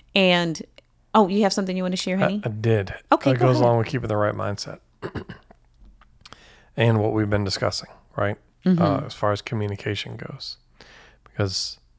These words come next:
Speaker 2: yes, we can bring our questions to the Lord,
Speaker 1: Mm-hmm.
Speaker 2: but let's also understand the Lord and his communication with us.
Speaker 1: Amen. Oh.
Speaker 2: Right? I'll give you two verses.
Speaker 1: Okay.
Speaker 2: Uh, first is Psalm ninety-one fifteen. "When he calls out to me, I will answer him.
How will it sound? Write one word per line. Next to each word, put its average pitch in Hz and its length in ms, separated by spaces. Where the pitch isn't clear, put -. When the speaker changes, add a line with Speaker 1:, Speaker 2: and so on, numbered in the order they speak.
Speaker 2:
yes, 104 220
we 117 120
can 113 180
bring 110 140
our 104 140
questions 104 480
to - 60
the 98 60
Lord, 101 340
Speaker 1:
Mm-hmm. 254 320
Speaker 2:
but - 100
let's 98 120
also 123 240
understand 110 540
the 98 60
Lord 110 240
and 107 80
his 104 120
communication 104 640
with 92 120
us. - 360
Speaker 1:
Amen. 220 380
Oh. 214 100
Speaker 2:
Right? 101 240
I'll 107 140
give 107 140
you 101 80
two 131 220
verses. - 560
Speaker 1:
Okay. 185 360
Speaker 2:
Uh, 107 220
first 139 340
is 120 60
Psalm 123 280
ninety-one 117 440
fifteen. 120 480
"When 107 140
he 104 80
calls 120 420
out 143 240
to 120 80
me, 107 200
I 101 140
will 101 220
answer 147 340
him. 104 300